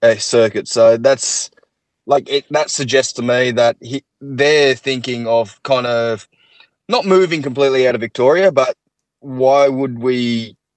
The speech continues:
have more horses down in Victoria when the prize money and the, the amount of races that we have in New South Wales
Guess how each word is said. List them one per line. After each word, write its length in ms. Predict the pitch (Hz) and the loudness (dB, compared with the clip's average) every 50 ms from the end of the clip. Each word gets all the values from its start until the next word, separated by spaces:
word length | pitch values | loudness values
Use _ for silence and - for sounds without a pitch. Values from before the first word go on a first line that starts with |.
| _ - | _ -12
have 240 | 113 135 120 113 117 | -4 -4 -4 -2 0
more 260 | 127 135 139 135 127 | 2 2 4 4 2
horses 280 | 131 127 123 123 120 | 2 0 -2 -2 -6
down 200 | 104 123 120 113 | -6 -4 -4 -4
in 40 | 110 104 | -6 -10
Victoria 800 | 104 _ - - 131 135 143 139 127 117 113 113 113 110 104 - | -12 _ -6 -2 2 4 4 4 4 4 6 6 6 4 2 0
when 260 | - 117 123 123 120 113 | -4 -6 -4 -4 -4 -6
the 80 | 110 | -6
prize 320 | - - 120 117 113 113 120 | -2 2 4 4 4 4 4
money 420 | 117 113 113 113 113 113 110 - - | 2 2 2 0 -4 -8 -8 -8 -8
and 160 | 123 117 113 | -8 -6 -6
the, 240 | 113 117 110 104 101 _ _ _ _ _ _ - | -6 -4 -6 -6 -8 _ _ _ _ _ _ -4
the 60 | - 135 | -2 0
amount 280 | 135 139 143 147 147 143 | 2 4 4 4 4 2
of 80 | 135 | 2
races 380 | 131 127 127 127 120 120 113 117 | 0 -2 -2 -2 -6 -10 -8 -2
that 180 | 120 117 113 | -2 -2 0
we 160 | 110 120 120 117 | 0 -4 -4 -2
have 220 | 120 117 117 117 | 2 2 2 2
in 80 | 117 113 | 0 -6
New 100 | 113 110 | -6 -6
South 220 | - 113 98 - | -6 -6 -6 -2
Wales 640 | 117 127 131 131 123 120 120 117 117 113 - - | 0 2 4 4 4 4 2 2 -2 -4 -10 -14